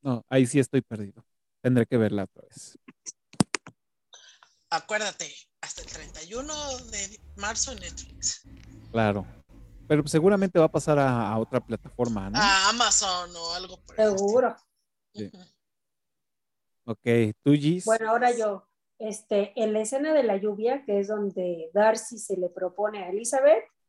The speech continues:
Speaker 3: eh, ¿en qué mes están? O sea, ¿en qué mes le pide matrimonio?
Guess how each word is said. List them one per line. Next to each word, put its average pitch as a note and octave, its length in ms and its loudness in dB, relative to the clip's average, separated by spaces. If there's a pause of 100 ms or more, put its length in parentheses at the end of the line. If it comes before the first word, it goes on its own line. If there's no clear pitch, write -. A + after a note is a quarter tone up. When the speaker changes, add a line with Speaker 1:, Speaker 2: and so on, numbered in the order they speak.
(500)
Speaker 3:
eh, F#3 520 -2 (1400)
¿en A#3 220 -2
qué C#4+ 160 6
mes C#4 300 0
están? G#3+ 360 -6 (1300)
O A3 100 -8
sea, G#3+ 120 -2
¿en G#3 140 -6
qué C4+ 180 2
mes C#4 240 -2
le A#3+ 100 -4
pide A#3+ 200 0
matrimonio? F3 440 -12